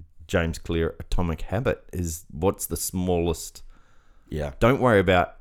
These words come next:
Speaker 1: running the fifty Ks. What does it take to run the fifty Ks? Well, first I've gotta put my shoes on.
Speaker 2: I need to get my shoes on, yeah.
Speaker 1: Yeah, if I don't put running shoes on, I'm probably not gonna,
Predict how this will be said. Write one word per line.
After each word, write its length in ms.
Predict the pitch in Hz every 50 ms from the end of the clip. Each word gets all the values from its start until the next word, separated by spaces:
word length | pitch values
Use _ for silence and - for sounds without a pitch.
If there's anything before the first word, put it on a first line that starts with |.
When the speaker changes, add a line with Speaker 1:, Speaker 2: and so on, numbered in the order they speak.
| - - -
Speaker 1:
running 420 | - 82 82 90 98 110 120 113 95
the 60 | 80
fifty 360 | - - 87 76 - - 73
Ks. 420 | 67 - 76 69 71 73 78 - -
What 140 | 87 104
does 160 | 98 101 98 90
it 80 | -
take 220 | - - 92 82 -
to 100 | 82 76
run 300 | 73 80 85 98 113 113
the 60 | 98
fifty 360 | - - 71 - - - 69
Ks? 300 | - - 67 69 67 71
Well, 320 | 82 85 87 85 82 80 - - - - - -
first 280 | - - 92 101 - -
I've 40 |
gotta 100 | 92 80 76
put 120 | - 80
my 60 | 73
shoes 320 | 73 - - 85 90 95 82
on. 160 | 71 65 62 - - - -
Speaker 2:
I 60 | -
need 140 | 73 76 73
to 60 | 73
get 120 | 76 -
my 60 | -
shoes 280 | - - - 69 76 71
on, 120 | 69 69 73
yeah. 160 | 76 80 82 -
Speaker 1:
Yeah, 100 | - 92
if 80 | 92 82
I 40 | 85
don't 160 | 107 110 -
put 140 | - 101 85
running 280 | 80 80 85 95 98
shoes 260 | - - 101 101 98
on, 220 | 104 113 160 196 175 - -
I'm 60 | -
probably 240 | - - - 85 80 78
not 120 | 76 73
gonna, 160 | 69 73 76